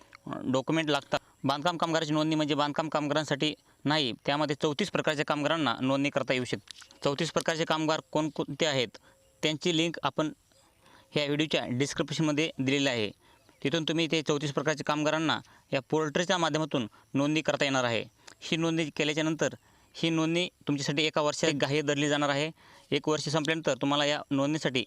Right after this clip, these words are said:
रिन्यू फॉर्म परत तुम्हाला फिलअप करावा लागेल. तुम्ही जर ग्रामीण क्षेत्रातला असताल तर तुम्हाला नव्वद दिवसाचा पुरावा ला-, आणावा लागेल किंवा तुम्ही जर शहरातला, तुम्ही जर शहरी क्षेत्रातील असताल तर तुम्हाला नव्वद दिवसाचा पुरावा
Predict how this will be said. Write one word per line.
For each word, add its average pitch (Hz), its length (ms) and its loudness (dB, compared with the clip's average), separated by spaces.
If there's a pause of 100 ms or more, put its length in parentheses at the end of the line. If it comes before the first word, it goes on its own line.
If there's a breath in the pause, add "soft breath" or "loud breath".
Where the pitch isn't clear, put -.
रिन्यू 143 340 2
फॉर्म 147 280 -2
परत 151 260 0 (200)
तुम्हाला 143 320 2
फिलअप 139 240 0
करावा 127 180 2
लागेल. 113 300 0 (100)
तुम्ही 160 160 2
जर 170 140 0 (200)
ग्रामीण 151 200 2
क्षेत्रातला 147 380 0
असताल 135 360 -2 (280 loud breath)
तर 143 60 0
तुम्हाला 151 300 2
नव्वद 151 240 2
दिवसाचा 151 260 0
पुरावा 143 340 2
ला-, 139 180 0
आणावा 139 240 2
लागेल 143 300 0 (380 loud breath)
किंवा 160 220 0
तुम्ही 156 300 0
जर 180 180 2
शहरातला, 151 480 0 (1000 loud breath)
तुम्ही 160 160 2
जर 165 180 0
शहरी 160 380 0
क्षेत्रातील 156 480 0
असताल 139 360 -2 (340 soft breath)
तर 139 60 -2
तुम्हाला 156 280 2
नव्वद 147 240 2
दिवसाचा 139 260 0
पुरावा 139 340 0